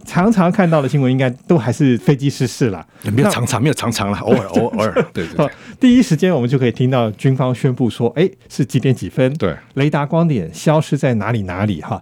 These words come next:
Speaker 2: 对。
Speaker 1: 这句话其实走到现在啊，也经过了很多的时间，还有很多次的改进吧。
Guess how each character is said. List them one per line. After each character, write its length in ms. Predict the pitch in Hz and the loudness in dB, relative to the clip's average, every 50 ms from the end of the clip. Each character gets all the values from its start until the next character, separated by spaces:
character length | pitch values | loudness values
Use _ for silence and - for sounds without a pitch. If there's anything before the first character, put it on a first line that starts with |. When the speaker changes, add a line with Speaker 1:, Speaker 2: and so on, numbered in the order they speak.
| _ | _
Speaker 2:
对。 180 | - 110 95 80 - | -4 -4 -4 -4 -4
Speaker 1:
这 100 | - - | -6 -2
句 100 | 147 151 | 0 0
话 200 | 143 135 147 123 | 2 2 0 -2
其 160 | 113 - 120 | -2 -4 -4
实 100 | 113 120 | -4 -4
走 260 | 117 - - 135 98 95 | -4 -4 -4 -4 -4 -2
到 180 | - 151 139 | 0 -2 -2
现 280 | - - - 180 131 120 | -2 0 0 0 0 0
在 260 | - - 120 104 90 | 0 -2 -2 -2 -2
啊， 140 | 87 87 92 - _ _ - - _ _ - - | -6 -10 -14 -18 _ _ -20 -20 _ _ -10 -2
也 100 | - 123 | -2 -2
经 160 | 117 - 170 | 0 0 0
过 120 | 160 170 143 | 0 0 0
了 60 | 120 | -2
很 240 | - - - 117 98 | -2 -4 -6 -4 0
多 120 | 113 139 | 0 0
的 120 | 151 131 | 0 0
时 180 | 110 - - 110 | -2 -2 -6 -6
间， 260 | - - 117 117 120 | -2 0 0 0 0
还 120 | 110 107 117 | -2 -4 -6
有 60 | 117 | -4
很 140 | - 127 107 | -4 -4 0
多 120 | 123 139 | 0 -2
次 160 | 139 - 175 | 0 0 0
的 100 | - 120 | 0 0
改 180 | 113 - - 156 | -2 -4 -8 -6
进 240 | 156 - 156 127 107 | -4 -4 -4 -4 -4
吧。 260 | 98 82 - - | -6 -8 -10 -12